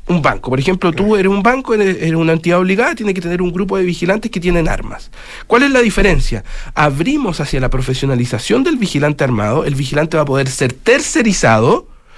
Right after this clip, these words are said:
pero la arma va a seguir de propiedad del establecimiento. Pero vamos a avanzar hacia profesionalizar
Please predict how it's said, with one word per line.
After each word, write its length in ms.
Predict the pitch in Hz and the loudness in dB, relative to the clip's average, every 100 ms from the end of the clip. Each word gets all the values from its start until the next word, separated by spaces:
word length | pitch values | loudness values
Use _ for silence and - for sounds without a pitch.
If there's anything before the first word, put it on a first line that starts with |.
| - - | -20 -6
pero 180 | 180 175 | -2 0
la 200 | 156 156 | 2 2
arma 220 | 208 233 | 0 0
va 100 | 214 | -2
a 40 | |
seguir 380 | 175 147 156 190 | -6 -10 -10 -10
de 240 | 180 170 196 | -8 -8 -8
propiedad 640 | 160 147 135 139 165 220 - - | -10 -8 -6 -4 -4 -8 -16 -8
del 160 | 131 | -4
establecimiento. 880 | 180 202 220 226 269 294 135 - 107 - - - | -2 -2 -2 0 0 0 -2 -6 -12 -14 -18 -8
Pero 160 | 143 147 | -2 0
vamos 240 | 165 175 | 0 0
a 60 | 160 | 0
avanzar 400 | 143 127 - 165 | -2 -2 -2 -2
hacia 300 | 175 139 127 | -2 -6 -6
profesionalizar 1040 | - 226 277 277 240 202 151 135 190 147 | 0 0 0 -2 -2 -2 -2 0 0 0